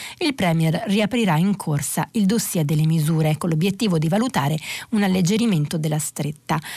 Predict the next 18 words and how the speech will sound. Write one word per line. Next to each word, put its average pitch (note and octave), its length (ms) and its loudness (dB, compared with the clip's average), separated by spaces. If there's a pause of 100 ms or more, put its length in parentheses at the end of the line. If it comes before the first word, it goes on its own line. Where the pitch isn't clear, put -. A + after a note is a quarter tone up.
(140)
A G3+ 80 0
metà F#3+ 240 2
aprile C4+ 420 0
il G3 100 0
governo F3+ 380 2
potrebbe F#3 400 0
progettare F#3 800 0
con D#3 200 0
estrema D#3+ 680 0
prudenza G3 720 0 (400)
il G3 120 0
ritorno A#3 460 2
in A3 80 2
classe F3+ 400 0
degli E3+ 180 2
studenti A3+ 540 0
delle E3+ 160 2
superiori D3+ 680 -2